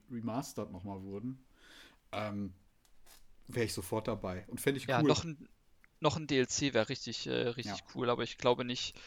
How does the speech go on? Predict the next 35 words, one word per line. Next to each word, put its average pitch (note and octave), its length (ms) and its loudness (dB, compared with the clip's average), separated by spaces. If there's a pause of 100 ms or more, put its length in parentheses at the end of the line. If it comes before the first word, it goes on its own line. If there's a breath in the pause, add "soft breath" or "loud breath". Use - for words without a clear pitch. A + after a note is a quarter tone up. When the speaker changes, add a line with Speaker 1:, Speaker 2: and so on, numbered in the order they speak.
(320 loud breath)
Speaker 2:
dass, - 460 0
Speaker 1:
Ja. A#2+ 460 4
Speaker 2:
äh, - 20 6
dass - 160 -2
man B2+ 120 2
jetzt A#2+ 140 6
das C3 140 4
alte B2+ 260 8
Mario B2+ 420 4
Kart A2+ 320 4
Team C3+ 300 -4
wieder B2+ 180 4
einberufen B2+ 680 0
wird, B2+ 160 4
damit A#2 280 -4
die C#3+ 120 -8
wieder B2+ 380 6
sich - 200 -6
in B2+ 60 -6
den A#2+ 120 -4
Code D3 300 2
einarbeiten A#2+ 800 2 (360 loud breath)
und B2 180 -2
da B2+ 120 10
noch C3+ 200 2
ein, B2 160 -2
äh, A#2+ 100 4
D A#2+ 140 -2
L A2+ 80 4
C - 200 -2
zu, - 140 -6 (200)
äh, A2+ 200 4
zu - 280 -6
produzieren. A2+ 560 -4
Das, - 320 -4